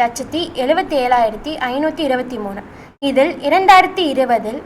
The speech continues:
நாற்பத்தி ஆறு லட்சத்தி முப்பத்தி மூணாயிரத்தி நாற்பத்-, நானூத்தி தொண்ணூத்தி மூணு ஆக குறைந்துள்ளது. ஆனால் இரண்டாயிரத்தி இருபத்தி ரெண்டு முதல் ஏழு மாதங்களில் மட்டும்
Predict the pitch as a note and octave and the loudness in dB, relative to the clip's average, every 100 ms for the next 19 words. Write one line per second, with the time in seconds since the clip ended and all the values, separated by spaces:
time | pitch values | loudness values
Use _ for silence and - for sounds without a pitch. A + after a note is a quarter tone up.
0 | - C4+ E4 G4+ G4 E4+ C4 B3 - - | 0 4 6 4 6 4 6 0 -6 -10
1 | D4+ C#4+ C#4 F#4+ F#4+ E4 C#4+ B3+ A3+ G3+ | -4 -4 0 0 0 0 2 0 -2 -4
2 | - D#4 - - - _ C#4+ E4 E4+ F4 | -8 -10 -10 -20 -20 _ 6 6 6 0
3 | - - - C4+ D#4 F4 E4+ F4 D4 C4+ | 0 -14 -2 4 6 4 -2 -2 0 0
4 | C#4 C4 A3 G#3+ G#3 A#3 C4 C4+ C#4 C4+ | -2 -4 -4 -4 0 2 2 4 2 2
5 | A#3+ G#3 G#3+ - - - - D#4+ D#4 C#4 | -2 -4 -4 -8 -18 -8 4 6 8 6
6 | C4+ C#4+ F4 F#4+ F#4+ G4 D#4 D4+ D4 B3+ | 6 4 6 8 6 4 2 2 2 -2
7 | A#3+ A3 G#3 B3+ A#3+ D4 F4+ D#4+ B3+ A#3 | -4 -4 -2 -2 2 2 4 4 4 2
8 | A#3+ A#3+ B3+ G#3+ G3 A3+ | -2 -2 -6 -6 -8 -12